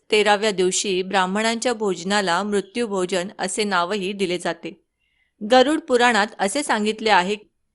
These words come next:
जेव्हाही कोणाचा मृत्यू होतो, तेव्हा मृत व्यक्तीचा आत्मा त्याच्या कुटुंबातील सदस्यांभोवती फिरत असतो, कारण मृत्यूनंतर मृत व्यक्तीच्या आत्म्यात इतके सामर्थ्य नसते की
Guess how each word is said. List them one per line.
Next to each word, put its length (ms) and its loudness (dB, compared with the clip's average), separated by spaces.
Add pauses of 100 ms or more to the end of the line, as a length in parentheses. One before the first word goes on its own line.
(280)
जेव्हाही 460 6
कोणाचा 480 0
मृत्यू 440 -2
होतो, 460 -6 (320)
तेव्हा 240 2
मृत 340 -2
व्यक्तीचा 580 -2
आत्मा 340 -2 (560)
त्याच्या 260 2
कुटुंबातील 600 -2
सदस्यांभोवती 1000 -2
फिरत 360 -2
असतो, 520 -8 (320)
कारण 360 0 (380)
मृत्यूनंतर 1000 -2
मृत 340 -2
व्यक्तीच्या 580 -2
आत्म्यात 500 -4 (180)
इतके 380 0
सामर्थ्य 560 0
नसते 640 -6 (400)
की 80 -4